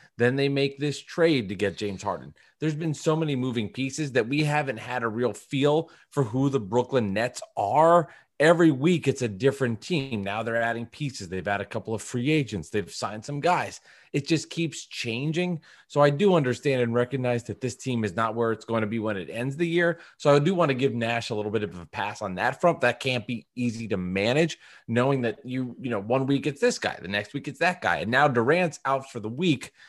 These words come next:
So this will be kinda curious to see what it looks like when you put Kyrie Irving, who knocked on wood's back Tuesday from the injury, and James Harden together and see what that looks like and see what that chemistry can be. And maybe, you know,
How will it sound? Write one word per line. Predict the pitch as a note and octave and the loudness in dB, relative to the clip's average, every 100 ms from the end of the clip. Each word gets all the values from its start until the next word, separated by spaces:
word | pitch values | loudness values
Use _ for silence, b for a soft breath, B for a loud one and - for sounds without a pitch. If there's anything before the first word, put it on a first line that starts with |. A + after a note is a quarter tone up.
| b b | b b
So | - C3+ | 2 4
this | E3+ G#3 | 4 2
will | G#3 | 0
be | - | -2
kinda | F3 D#3 | 0 -2
curious | C#3 E3 E3+ D3+ C#3+ - | 0 2 4 4 2 -2
to | A#2+ | -10
see | - C#3+ | -4 0
what | A2 C3+ | 4 4
it | C#3 | 4
looks | A2+ B2 - | 2 0 0
like | E3 E3 - b b b | 0 0 -2 b b b
when | C#3 | 0
you | C3 A#2 | 2 -2
put | - D3+ - | 2 2 2
Kyrie | - B2+ C#3 C#3+ B2 | 0 2 4 4 6
Irving, | A#2+ A2+ B2+ G#2+ | 6 6 0 -2
who | G#2+ | 0
knocked | A2+ A2+ B2+ | 0 0 -4
on | A2+ | -2
wood's | G#2+ F#2 | 0 0
back | G#2 G#2 - | 0 -2 -4
Tuesday | D3+ C3+ A2+ G#2 | -4 0 0 0
from | G#2 G2 | -2 -6
the | F#2 | -4
injury, | F#2 G#2+ G#2+ - b b | -2 0 -2 -4 b b
and | A2+ | -4
James | G#2 B2 B2 A#2+ | -2 -2 -2 -4
Harden | A#2 B2 B2 A2+ | -2 -2 -2 -10
together | G2+ D#2+ F2 A2+ C#3 F3+ F#3 _ _ _ A#2 | -12 -8 0 0 2 0 -2 _ _ _ -6
and | A#2 | -6
see | - A#2+ | -2 0
what | B2 | 2
that | A#2 G2 G2+ | 2 0 -2
looks | B2 - E3 | -4 -4 -2
like | F3+ F#3+ - | -2 -2 -6
and | A2 | -10
see | G2+ C#3 | -6 -4
what | B2+ - | -4 -2
that | G2 - | -4 -4
chemistry | - B2+ B2+ - B2+ | -8 -6 -6 -6 -6
can | - A2 F#2 | -4 -4 0
be. | B2 F3 F#3 B B | 2 2 -2 B B
And | B2+ C#3 | -2 2
maybe, | D#3+ G3+ E3+ D#3 E3 - b - | 2 2 4 4 2 -4 b -2
you | C3 | 4
know, | B2 C3 | 4 4